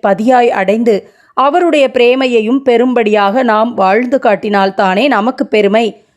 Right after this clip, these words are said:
என்று லக்ஷ்மி நினைத்து, அவருக்கே மாலை போட்டாளாம். அவருக்கு எத்தனைக்கெத்தனை வைராக்கியம் உண்டோ, அத்தனைக்கத்தனை கருணையும் உண்டாதலால், உடனே அவளை தூக்கி மார்பிலேயே வைத்து கொண்டு விட்டார்.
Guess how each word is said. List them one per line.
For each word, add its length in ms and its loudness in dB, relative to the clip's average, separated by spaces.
என்று 400 2
லக்ஷ்மி 480 -2
நினைத்து, 640 0
அவருக்கே 640 0
மாலை 400 0
போட்டாளாம். 720 -2
அவருக்கு 500 0
எத்தனைக்கெத்தனை 960 0
வைராக்கியம் 640 2
உண்டோ, 500 0
அத்தனைக்கத்தனை 1040 -2
கருணையும் 680 2
உண்டாதலால், 800 2
உடனே 380 2
அவளை 400 0
தூக்கி 340 -2
மார்பிலேயே 720 2
வைத்து 300 0
கொண்டு 240 0
விட்டார். 540 -2